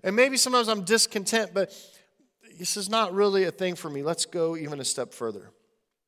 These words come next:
Could it be? And would you consider with me this morning that if you could keep the tenth commandment,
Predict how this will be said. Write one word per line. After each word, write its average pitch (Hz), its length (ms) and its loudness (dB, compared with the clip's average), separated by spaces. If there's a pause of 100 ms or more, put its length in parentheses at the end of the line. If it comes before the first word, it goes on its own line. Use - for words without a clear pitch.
(400)
Could 240 200 -4
it 185 140 0
be? 113 260 -12 (1120)
And 151 100 -6
would 185 140 0
you 196 100 -8
consider 170 440 -6
with 139 140 -6
me 135 100 -8
this 123 220 -10
morning 120 260 -16 (800)
that 180 140 0
if 170 120 -2
you 214 100 -6
could 202 160 -6
keep 240 360 -10
the 170 80 -8
tenth 196 380 -8
commandment, 120 500 -12